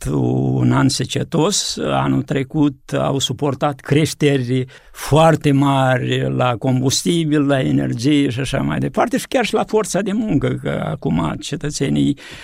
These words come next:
cer și ei mai mult când merg să lucreze. Pe de altă parte, guvernul recunoaște că există o problemă, numai că spune că nu are bani suficienți, șapte sute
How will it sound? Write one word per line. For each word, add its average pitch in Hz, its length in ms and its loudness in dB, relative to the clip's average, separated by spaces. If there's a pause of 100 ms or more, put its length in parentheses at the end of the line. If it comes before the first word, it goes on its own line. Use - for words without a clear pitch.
(560)
cer 156 240 2 (120)
și - 220 2
ei 190 120 6
mai 160 220 6
mult 131 300 2
când 120 380 -2
merg 67 380 -2
să - 480 -2 (560)
lucreze. 131 800 2
Pe 151 100 0
de 127 100 2
altă 143 300 4
parte, 175 760 2 (140)
guvernul 156 840 2
recunoaște 151 1120 0 (220)
că - 180 -2 (220)
există 147 460 0
o 131 260 2
problemă, 160 680 2
numai 254 500 4
că 277 100 -4
spune 262 380 0
că - 160 -2
nu 262 280 4
are 254 400 -2 (260)
bani 202 500 2 (120)
suficienți, - 1040 0 (360)
șapte - 400 0
sute 202 380 2